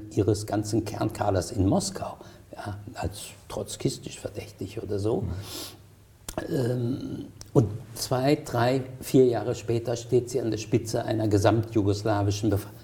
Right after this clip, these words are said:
Speaker 1: Partisanenarmee, äh, und sind diejenigen, äh, die eben nicht, äh, nur Kroaten, Serben oder sonst was, sondern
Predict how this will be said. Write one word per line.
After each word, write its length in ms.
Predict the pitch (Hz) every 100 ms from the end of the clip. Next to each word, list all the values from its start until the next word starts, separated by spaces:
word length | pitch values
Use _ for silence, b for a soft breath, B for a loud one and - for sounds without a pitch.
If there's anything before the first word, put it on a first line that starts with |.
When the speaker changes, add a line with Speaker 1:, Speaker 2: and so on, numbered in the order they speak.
| -
Speaker 1:
Partisanenarmee, 1080 | 107 101 107 95 95 98 127 120 131 156 165 B B B - -
äh, 280 | 117 113 120
und 640 | - 120 127 127 123 - B B
sind 340 | - 120 120 101
diejenigen, 760 | 139 135 117 113 117 127 131 -
äh, 180 | - 104
die 400 | 123 113 113 123
eben 300 | 104 127 139
nicht, 440 | 175 170 - -
äh, 380 | - 113 - -
nur 320 | 107 - 104
Kroaten, 540 | 104 101 92 113 - 107
Serben 440 | 92 101 107 127
oder 160 | 98 104
sonst 340 | 110 110 -
was, 120 | 120 - B B
sondern 520 | 104 104 107 107 -